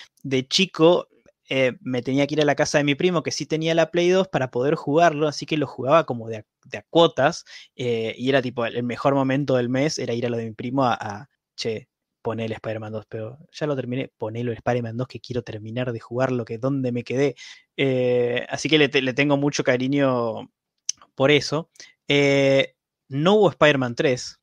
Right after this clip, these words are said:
para, para nombrar, no lo vamos a, a, a, a nombrar, porque hay otro que sale después, eh, un año después del Spider-Man dos, eh, que es otro de los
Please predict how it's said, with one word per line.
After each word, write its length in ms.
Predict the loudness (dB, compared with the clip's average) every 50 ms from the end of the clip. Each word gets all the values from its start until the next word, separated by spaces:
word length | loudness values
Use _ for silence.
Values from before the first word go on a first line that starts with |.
| -20 -20 _ -6
para, 340 | -6 -4 -2 -2 -4 -2 -2
para 180 | -2 -2 -2
nombrar, 520 | -4 -6 -4 0 2 2 2 2 0 -4 -14 _ _ _
no 160 | -10 -8 -6
lo 120 | -6 -4 -6
vamos 320 | -6 -8 -10 -12 -14 -14 -14
a, 320 | -14 -14 -18 -20 -20 _ _ _ -16
a, 400 | -16 -14 -14 -14 -18 -20 -20 -20 -14
a, 140 | -10 -8 -8 -6
a 140 | -6 -6 -6
nombrar, 420 | -6 -6 -2 0 0 0 0 -2 _ -2
porque 260 | -2 -2 0 2 2
hay 180 | 2 4 4 2
otro 240 | 2 2 -2 -4
que 120 | -4 -4 -6
sale 400 | -2 0 2 2 2 0 -2 -2
después, 640 | -4 -6 -8 _ -4 -2 0 0 0 -4 -6 -16 -20 -20 -20 -20 _ _
eh, 400 | -6 -2 0 0 0 0 -2 -6 -4
un 240 | -2 -2 0 2 2
año 200 | 2 2 2 0
después 260 | 0 0 -2 -2 -2
del 80 | -2 -2
Spider-Man 340 | -2 0 0 0 0 2
dos, 240 | 2 2 0 0 -4 _ -20 -20 -20 _ _ _
eh, 720 | -4 -2 0 0 0 0 0 0 -2 -2 -4 -4 -6 -8 _ _ _ _ _ _ _ 0
que 100 | 2 2
es 100 | 4 4
otro 200 | 2 0 4 4
de 100 | 4 6
los 240 | 6 4 2 2